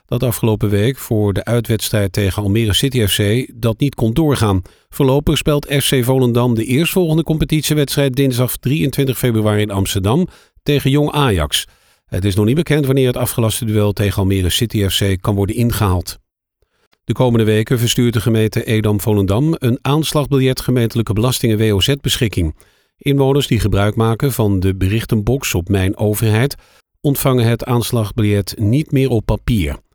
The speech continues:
De berichtenbox is een persoonlijke, beveiligde postbus voor digitale berichten van de overheid. In de berichtenbox kan je digitale berichten ontvangen, bewaren en beheren. Deze berichten zijn onder meer van de Belastingdienst, R D W, S V B, U W V en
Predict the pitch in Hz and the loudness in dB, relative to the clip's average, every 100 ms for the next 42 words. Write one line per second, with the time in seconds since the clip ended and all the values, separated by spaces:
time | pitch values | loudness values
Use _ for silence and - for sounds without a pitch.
0 | _ - 120 143 156 160 180 175 - 147 | _ -2 2 2 0 0 0 0 0 0
1 | 143 127 - 147 180 170 180 - 120 113 | 0 0 0 2 2 0 0 0 -2 0
2 | 127 151 147 135 151 123 120 131 - 107 | 0 0 -2 -2 0 0 0 -2 0 0
3 | 110 151 151 131 123 110 107 107 - 95 | 0 -2 0 0 0 2 2 0 0 0
4 | 92 101 110 101 95 90 - _ _ _ | 0 2 0 2 2 0 -4 _ _ _
5 | _ _ 151 147 143 147 - 135 143 - | _ _ 0 2 2 2 2 2 0 0
6 | - 127 117 147 139 123 107 104 123 170 | 0 0 2 0 0 0 0 2 0 0
7 | 175 160 151 143 139 127 113 107 110 113 | -2 -2 0 2 2 2 2 2 0 0
8 | 110 95 92 110 104 92 78 _ _ _ | 0 0 2 2 2 0 -2 _ _ _
9 | _ - 82 - 95 101 117 113 104 117 | _ -6 -4 -2 -2 0 -2 0 -2 0
10 | 98 95 123 147 98 95 151 - 131 120 | 0 2 0 0 0 0 0 0 0 0
11 | 113 - - 165 160 135 113 110 107 _ | -2 -6 -6 -2 0 2 2 2 0 _
12 | _ _ 117 107 113 101 101 98 - 120 | _ _ -4 -2 0 2 2 0 0 2
13 | 110 92 101 101 127 143 | 2 2 0 0 0 -2